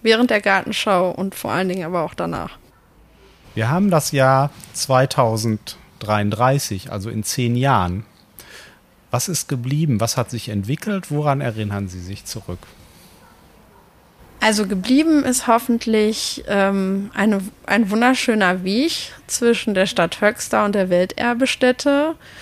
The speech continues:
Speaker 1: mit all den Elementen, die wir jetzt erstmalig geschaffen haben. Sitzstufen in der Weserböschung, Sitzstufen in der Weserscholle, ähm, als neuer Rastplatz auf dem Weg zwischen den beiden,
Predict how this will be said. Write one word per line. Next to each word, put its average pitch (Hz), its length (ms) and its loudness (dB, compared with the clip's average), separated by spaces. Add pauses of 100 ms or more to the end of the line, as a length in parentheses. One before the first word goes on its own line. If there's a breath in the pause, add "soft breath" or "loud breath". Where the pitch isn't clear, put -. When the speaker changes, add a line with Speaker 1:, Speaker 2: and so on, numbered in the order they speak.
(240 loud breath)
Speaker 1:
mit 202 240 -2
all 196 260 2
den 202 220 0
Elementen, 190 600 2
die 240 200 4
wir 214 80 0
jetzt 196 260 -2
erstmalig 190 880 -2
geschaffen 214 600 -2
haben. 196 640 2
Sitzstufen 208 840 -4
in 185 240 -2
der 185 160 -2
Weserböschung, 208 920 2 (360 loud breath)
Sitzstufen 226 720 -2
in 190 140 0
der 190 180 2
Weserscholle, 202 1000 2 (800 loud breath)
ähm, 190 400 -2
als - 300 -4
neuer 190 260 2
Rastplatz - 920 -2
auf 185 200 -8
dem 185 240 -2
Weg 247 300 0
zwischen 254 320 0
den 247 180 6
beiden, 226 800 2